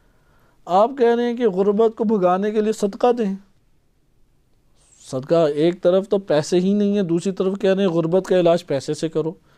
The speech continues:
اس، کیونکہ تعلیمات ہمارے پاس احادیث میں پہنچی ہیں اسی طریقے سے۔ وہ کہتے ہیں کہ بلائیں جو بھگانی ہیں، آیا قرآن اس کا حل بتائے گا یا کوئی آپ آئیں اور ہمارے سامنے انگوروں کے باغ لگائیں؟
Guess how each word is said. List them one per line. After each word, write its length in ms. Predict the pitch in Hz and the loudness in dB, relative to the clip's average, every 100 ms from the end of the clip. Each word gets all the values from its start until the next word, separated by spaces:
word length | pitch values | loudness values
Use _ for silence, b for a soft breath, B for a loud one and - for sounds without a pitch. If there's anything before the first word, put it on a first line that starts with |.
| b b | b b
اس، 160 | 143 - | -16 -16
کیونکہ 280 | - 135 139 | -10 -6 -4
تعلیمات 520 | 135 127 139 139 170 | -4 -4 -2 -2 0
ہمارے 180 | 170 175 | 0 2
پاس 240 | 185 180 | 0 2
احادیث 420 | 156 156 151 175 - | 2 2 0 -6 -4
میں 200 | 185 226 b b _ | -6 -6 b b _
پہنچی 320 | 190 233 262 | -2 -2 -2
ہیں 60 | 311 | -6
اسی 180 | 285 269 | -6 -6
طریقے 360 | - 196 180 | -6 -8 -8
سے۔ 140 | 160 - _ _ _ b b b b b b b - | -10 -12 _ _ _ b b b b b b b -4
وہ 80 | 208 | 0
کہتے 260 | 226 233 | 0 0
ہیں 140 | 240 233 | -4 -2
کہ 100 | 226 - - - | -4 -6 -18 -8
بلائیں 600 | 175 156 165 180 208 226 | -6 0 2 4 2 0
جو 160 | 226 | 0
بھگانی 580 | 208 175 156 151 190 214 | 0 0 0 0 2 0
ہیں، 260 | 156 123 101 _ b b b b b b - | 0 -6 -10 _ b b b b b b -4
آیا 240 | 151 208 208 | 0 0 0
قرآن 360 | 165 165 220 294 | 0 2 2 2
اس 140 | 277 | -2
کا 200 | 277 233 | 0 2
حل 100 | 247 | 0
بتائے 420 | 226 220 226 220 | -2 -2 0 -2
گا 200 | 214 202 208 _ _ _ _ _ 127 | -4 -8 -12 _ _ _ _ _ -8
یا 120 | 156 | -6
کوئی 280 | 214 214 190 | -2 2 4
آپ 180 | 196 226 - | 4 0 -12
آئیں 300 | 165 151 185 | -4 -2 0
اور 160 | 214 196 | 0 0
ہمارے 380 | 165 156 147 190 | -2 -2 -2 -2
سامنے 300 | 175 175 220 | -4 -2 0
انگوروں 380 | 226 180 202 | 2 2 2
کے 100 | 233 | 0
باغ 260 | 226 190 233 254 | 2 2 2 2
لگائیں؟ 340 | 247 233 220 | -2 -2 -6